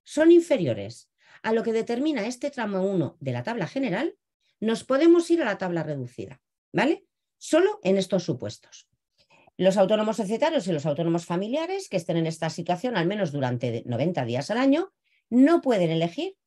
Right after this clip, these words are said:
una base inferior a la mínima del grupo siete del régimen general. Esto que nos quede muy claro,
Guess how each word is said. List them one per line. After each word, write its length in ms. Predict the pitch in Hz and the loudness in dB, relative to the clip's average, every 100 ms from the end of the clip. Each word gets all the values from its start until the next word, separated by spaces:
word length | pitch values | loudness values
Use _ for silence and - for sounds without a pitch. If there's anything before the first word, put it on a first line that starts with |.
| _ | _
una 240 | 226 269 247 | -2 0 0
base 220 | 208 208 | -4 -8
inferior 360 | 180 208 240 | -10 -6 -4
a 60 | 233 | -2
la 180 | 196 196 | -2 -2
mínima 380 | 247 302 349 - | -2 -2 -4 -4
del 220 | 180 196 | -2 0
grupo 300 | 233 269 269 | -2 -6 -6
siete 280 | - 294 294 | -6 -4 -2
del 160 | 240 | -2
régimen 380 | 220 226 226 220 | -4 -8 -8 -8
general. 680 | - 196 151 92 73 90 123 _ _ _ _ _ | -8 -6 -6 -6 -12 -20 -20 _ _ _ _ _
Esto 260 | 233 254 294 | -6 -2 0
que 80 | |
nos 160 | 277 220 | 0 0
quede 180 | 254 240 | -4 -2
muy 160 | 226 | -4
claro, 380 | 170 139 113 135 | -2 -2 -2 -10